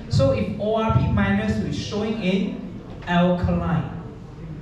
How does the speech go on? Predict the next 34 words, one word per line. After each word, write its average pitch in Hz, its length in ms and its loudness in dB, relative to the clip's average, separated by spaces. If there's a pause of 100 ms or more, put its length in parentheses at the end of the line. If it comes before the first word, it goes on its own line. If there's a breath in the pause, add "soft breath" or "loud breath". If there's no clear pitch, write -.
(200)
So 277 160 0
you 277 120 2
can 294 200 2
use 269 160 0
your 196 160 2
alkaline 233 580 0
test - 260 4
paper 214 200 0
to 185 200 -2
test 220 240 2
after 214 300 -4
treatment, 220 380 -6 (180 loud breath)
hey, 135 260 2
whether 262 260 0
this - 240 0
one - 320 -4
got 247 400 0 (1040)
hydrogen 185 480 2
or - 20 -2
not, 180 380 0
hydrogen 185 400 0
gas 196 200 0
or 170 80 -2
not. 165 260 -2 (840)
You 147 100 -2
will 147 200 4
put 196 120 -2
your 139 180 2
test - 280 -4
paper 143 220 -4
to 131 80 -4 (100)
test 131 220 -4
it. 131 80 -10 (960)
Okay? 175 380 2